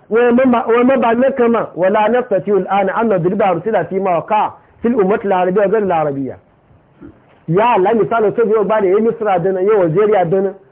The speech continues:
ko ya Somalia dana, ya Kinleti dana.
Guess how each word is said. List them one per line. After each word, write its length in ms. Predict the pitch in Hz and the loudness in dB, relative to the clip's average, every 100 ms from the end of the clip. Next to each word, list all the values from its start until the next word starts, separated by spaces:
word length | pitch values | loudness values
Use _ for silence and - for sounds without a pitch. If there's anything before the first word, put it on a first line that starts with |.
| _ | _
ko 220 | 196 - - | -2 -2 -4
ya 200 | - 240 | -2 0
Somalia 520 | 233 180 214 233 220 185 | 0 0 2 2 2 0
dana, 300 | 196 196 196 - - | 0 0 -4 -14 -2
ya 140 | 226 | -2
Kinleti 560 | 240 214 233 220 208 208 | 0 0 0 0 0 0
dana. 340 | 185 220 220 | 2 2 0